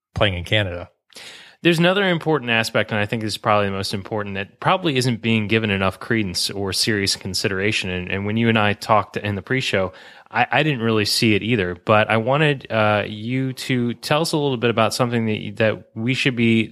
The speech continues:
Speaker 2: thinking more about in terms of M L B athletes and, and addiction.
Speaker 1: Sure. So, uh, Jason Stark had an, uh, an article on E S P N, and it was called A Problem That Hurts Davis and the Orioles. Um, and it's basically goes through,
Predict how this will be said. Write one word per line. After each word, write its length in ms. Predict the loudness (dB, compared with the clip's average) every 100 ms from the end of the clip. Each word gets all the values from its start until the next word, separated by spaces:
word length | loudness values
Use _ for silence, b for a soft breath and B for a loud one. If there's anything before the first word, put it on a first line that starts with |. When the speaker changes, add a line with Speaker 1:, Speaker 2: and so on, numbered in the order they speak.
| -2
Speaker 2:
thinking 480 | 0 0 0 0 0
more 300 | 0 0 2
about 440 | 4 4 4 0
in 140 | -4
terms 340 | -2 -2 0 0
of 160 | 0
M 180 | 2 2
L 120 | 2
B 240 | 0 -2 -2
athletes 580 | -2 -2 -4 -6 -6 -4
and, 460 | -2 -2 -4 -8
and 420 | -8 -6 -8 -8
addiction. 480 | -8 -4 -4 -6 -14 -18 -6
Speaker 1:
Sure. 280 | 2 4 4
So, 320 | 2 2 6
uh, 220 | 6 4
Jason 360 | 4 0 2 2
Stark 240 | 2 2
had 120 | 0
an, 120 | -2 -2
uh, 220 | 0 0 -2
an 60 |
article 340 | -2 -2 0 0
on 140 | 0 -2
E 120 | -2
S 100 | -2
P 180 | -4 -4
N, 160 | -2
and 220 | -4 -4
it 60 | -6
was 160 | -6 0
called 180 | 0
A 60 | 0
Problem 320 | 2 2 4
That 100 | 0
Hurts 240 | 0 -2 0
Davis 340 | 2 2 0
and 120 | -2
the 60 | -2
Orioles. 420 | 0 2 2 -2 B B B B 0
Um, 240 | 2 4
and 160 | 2 0
it's 300 | -4 -10 -8
basically 420 | 0 0 0 -2
goes 300 | 2 2 2
through, 880 | -6 0 2 2 0 -2 -4 -8